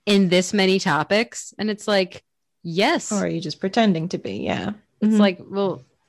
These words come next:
Speaker 1: they most likely are interested in that many <laughs> topics. They're
Speaker 2: Mm-hmm.
Speaker 1: a mutable air sign, you know?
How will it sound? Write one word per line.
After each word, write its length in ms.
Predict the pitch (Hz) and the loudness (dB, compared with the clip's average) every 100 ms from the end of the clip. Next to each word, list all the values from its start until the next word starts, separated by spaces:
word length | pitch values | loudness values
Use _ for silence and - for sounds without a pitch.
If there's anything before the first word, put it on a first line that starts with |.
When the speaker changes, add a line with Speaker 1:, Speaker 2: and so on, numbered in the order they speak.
| _ | _
Speaker 1:
they 320 | 190 175 196 196 | -16 -6 0 2
most 360 | 185 262 - | 2 2 0
likely 340 | 220 208 208 185 | 0 2 2 2
are 320 | 170 269 370 | 2 4 4
interested 500 | 202 185 185 - 156 | 4 2 -2 -2 0
in 100 | 160 | 0
that 180 | 156 - | -2 0
many 240 | 214 208 | 0 0
<laughs> 420 | - - - - | -4 -8 -10 0
topics. 420 | 381 240 185 - _ | 2 4 0 -2 _
They're 240 | 196 226 | 2 6
Speaker 2:
Mm-hmm. 100 | 247 | 6
Speaker 1:
a 40 | 233 | 6
mutable 380 | 214 247 190 196 | 6 4 2 2
air 260 | 190 349 | 2 2
sign, 480 | 370 208 151 131 180 - - 302 | 2 0 0 -2 -6 -10 -14 -8
you 100 | 175 | -2
know? 220 | 170 165 | 0 -2